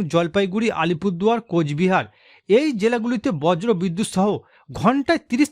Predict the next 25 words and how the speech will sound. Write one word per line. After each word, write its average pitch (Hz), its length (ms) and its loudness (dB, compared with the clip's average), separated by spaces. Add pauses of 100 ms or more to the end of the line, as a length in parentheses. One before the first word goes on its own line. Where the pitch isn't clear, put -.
থেকে 294 200 -2
চল্লিশ 202 420 0
কিমি 202 240 0
বেগে 214 260 0 (340)
ঝোড়ো 269 360 2
হাওয়া 175 280 0
বইতে 165 320 -2
পারে, 165 240 0 (340)
যে 196 200 0 (100)
কারণে 277 320 2 (120)
এই 214 220 0
জেলাগুলিতে 196 600 0 (340)
হলুদ 302 320 2
সতর্কতা 196 520 -2 (320)
জারি 170 280 2
করা 165 220 0
হয়েছে। 156 340 -2 (600)
এরপর 294 420 2
বন্ধুরা, 277 460 0 (240)
নদিয়া, 202 480 0 (220)
হুগলি, 202 520 -2
উত্তর 180 340 -4
চব্বিশ 214 380 -2
পরগনা, 214 400 -2
হাওড়া, 175 480 0